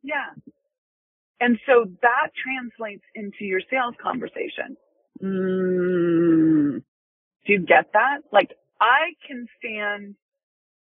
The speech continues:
Speaker 1: it's, trust me, I love the people in my life that are, like, my, my boyfriend, my family, all that. It's not like I wanna drop kick people, okay?
Speaker 2: No. <laughs>
Speaker 1: And, okay, okay.
Speaker 2: <laughs>
Speaker 1: And I'm just not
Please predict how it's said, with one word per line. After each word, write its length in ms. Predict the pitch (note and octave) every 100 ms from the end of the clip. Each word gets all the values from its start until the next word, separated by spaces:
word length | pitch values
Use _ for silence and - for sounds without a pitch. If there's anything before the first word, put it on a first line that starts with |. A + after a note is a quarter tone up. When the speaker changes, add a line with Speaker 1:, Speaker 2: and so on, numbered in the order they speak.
| _ _ _ -
Speaker 1:
it's, 120 | - - - - -
trust 220 | C#4+ B3+ -
me, 140 | E3+
I 120 | G3
love 260 | G3 G3+ G3
the 60 | A3
people 320 | A3 G#3 G#3
in 60 | G3
my 140 | F#3+
life 240 | F#3 F#3 F#3+
that 120 | F#3 E3+
are, 120 | E3+ E3 -
like, 240 | E3+ D#3 _ _ _ _ E3
my, 160 | D#3 - _ _ -
my 80 | -
boyfriend, 400 | G3 F#3+ - F3
my 120 | E3 E3
family, 320 | G3 F3+ D#3+
all 140 | - D3+
that. 160 | - - -
It's 180 | -
not 160 | F#3+ -
like 160 | D#3 D#3+
I 60 |
wanna 300 | D#3 D3 C#3+
drop 280 | D3 D3+ C#3+ _
kick 140 | - -
people, 260 | - - - _ _ D3+
okay? 360 | D3+ D3 A3+ - _ _ _ _ -
Speaker 2:
No. 120 | A3 -
<laughs> 40 | C4+ A4 - G#4 - -
Speaker 1:
And, 300 | B3 G3+ C4+ - C#4+ - E4 - - - B3+
okay, 380 | - G#3+ A3 - - - _ - D4+
okay. 300 | A3+ F#3+ A#3 - -
Speaker 2:
<laughs> 140 | A#3 A3 D4+
Speaker 1:
And 360 | C#4+ B3 A#3 - -
I'm 140 | A#3+
just 360 | A3 C#4+ D4 A#3+
not 200 | B3